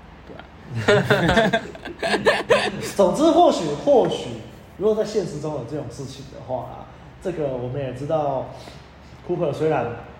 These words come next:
Speaker 2: 原本是很蓝药丸阿法嘛，但是他既然有跟 Billy 的这个经验，然后又现在又找了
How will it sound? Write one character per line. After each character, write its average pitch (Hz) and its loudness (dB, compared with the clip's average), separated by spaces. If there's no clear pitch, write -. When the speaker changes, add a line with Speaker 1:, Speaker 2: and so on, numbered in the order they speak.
Speaker 2:
原 143 -2
本 147 -4
是 143 -6
很 131 -2
蓝 131 -6
药 143 0
丸 123 -4
阿 117 -4
法 131 -6
嘛， - -12
但 170 0
是 160 0
他 165 -2
既 175 -4
然 127 0
有 117 -2
跟 160 -2
Billy 151 0
的 131 -4
这 139 -4
个 135 -4
经 131 -10
验， 123 -4
然 117 -6
后 147 -2
又 143 0
现 151 -2
在 151 0
又 151 0
找 120 -4
了 117 -6